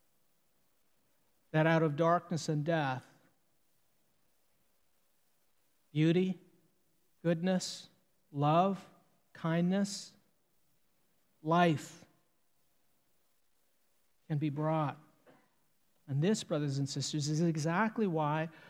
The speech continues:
the resurrection of Jesus Christ is not just good news. It's what this world, this sinful world that is falling apart, so desperately needs.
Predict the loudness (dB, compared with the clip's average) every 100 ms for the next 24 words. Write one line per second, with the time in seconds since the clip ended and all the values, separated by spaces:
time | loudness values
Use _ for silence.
0 | -4 0 2 2 2 0 0 -2 -4 -2
1 | -2 -2 -2 -4 -6 -4 -2 0 -2 -6
2 | -8 -4 -2 -4 -2 -2 -2 -4 -4 -2
3 | -2 -2 -4 -12 -18 _ _ _ _ _
4 | _ _ _ _ _ _ _ -6 -4 0
5 | 0 2 2 2 -2 -10 -4 4 6 6
6 | 4 2 -4 -14 _ _ _ _ _ _
7 | -4 -2 -2 2 4 2 0 -4 -4 -2
8 | -2 -2 -2 -4 -4 -2 0 0 -2 -4
9 | -6 -6 -8 -10 _ _ _ -8 -2 -2
10 | -2 -2 -4 -6 -10 -6 -6 -4 -4 -6
11 | -10 -20